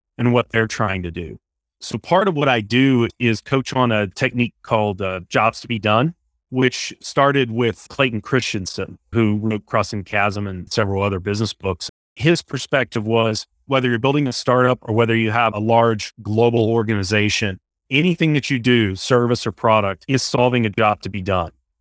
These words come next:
And the best way to be successful at it and to find something that is going to do well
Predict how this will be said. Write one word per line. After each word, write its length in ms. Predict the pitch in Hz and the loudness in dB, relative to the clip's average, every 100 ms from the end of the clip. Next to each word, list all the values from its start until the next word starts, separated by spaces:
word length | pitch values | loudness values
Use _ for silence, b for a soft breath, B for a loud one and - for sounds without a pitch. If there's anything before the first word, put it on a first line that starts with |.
| _ | _
And 160 | 127 117 | -4 -2
the 60 | |
best 380 | 101 - 135 - | -2 -2 -2 0
way 100 | 147 | 0
to 80 | 131 | 0
be 140 | 120 | -2
successful 680 | 113 104 - 139 131 - 120 | -4 -8 -6 0 0 0 0
at 160 | 117 110 | 2 2
it 140 | 110 | -2
and 80 | 107 | -4
to 80 | 95 | -6
find 340 | - 113 117 | 0 0 2
something 460 | - 117 104 110 104 | 0 -2 0 -2 0
that 240 | 107 104 - | 0 0 -4
is 140 | 107 | -4
going 300 | 117 110 101 | 0 0 0
to 320 | - 101 95 92 | -2 -2 -2 -2
do 160 | 131 117 | -2 0
well 460 | 113 113 85 85 | 2 2 0 -6